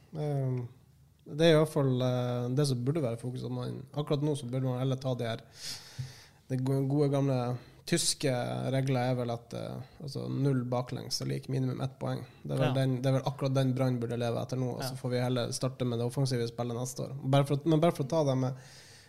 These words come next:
Speaker 1: med Lars Arne Nilsen, det er klart, man kan peke på at kanskje Lars Arne Nilsen skulle stått ut sesongen, men jeg mener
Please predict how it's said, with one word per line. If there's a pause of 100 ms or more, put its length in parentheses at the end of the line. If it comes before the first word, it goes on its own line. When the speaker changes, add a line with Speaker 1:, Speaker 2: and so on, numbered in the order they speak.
(120)
Speaker 1:
med
Lars
Arne
Nilsen,
det
er
klart,
man
kan
peke
på
at
kanskje
Lars
Arne
Nilsen
skulle
stått
ut
sesongen,
men
jeg
mener